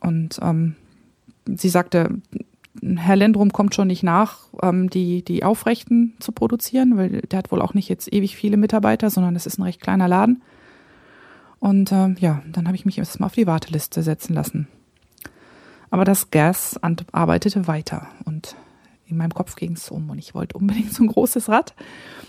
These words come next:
Dann habe ich gesurft und gesucht und in diversen Spinnradforen geguckt und da stand dann immer, naja, ähm, eigentlich fa-, so gut wie ähnlich zu dem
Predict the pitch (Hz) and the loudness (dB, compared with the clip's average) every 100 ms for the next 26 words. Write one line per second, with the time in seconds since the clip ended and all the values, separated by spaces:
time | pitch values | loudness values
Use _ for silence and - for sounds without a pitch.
0 | _ 208 185 190 - 220 254 240 254 220 | _ 0 2 0 -2 0 4 4 4 -2
1 | 208 214 208 269 285 - 190 180 190 185 | 0 0 2 2 0 -2 -4 -2 -2 0
2 | 190 190 - 240 247 214 - 220 214 202 | 0 -2 -2 0 2 0 0 0 2 0
3 | - 240 - - 185 - _ _ 196 214 | 0 -2 -2 -4 -4 -4 _ _ -2 0
4 | - 226 214 202 202 202 196 185 202 262 | 0 0 0 2 2 4 4 4 2 0
5 | - _ _ - 185 190 190 - - 185 | -4 _ _ -4 0 0 -2 -4 -4 -2
6 | 214 214 - - - _ - - 190 196 | 0 -2 -4 -12 -12 _ -20 -4 -2 0
7 | 262 214 208 - - 220 240 - - 208 | -2 -2 -4 0 2 4 4 0 -2 0
8 | 202 202 | 0 0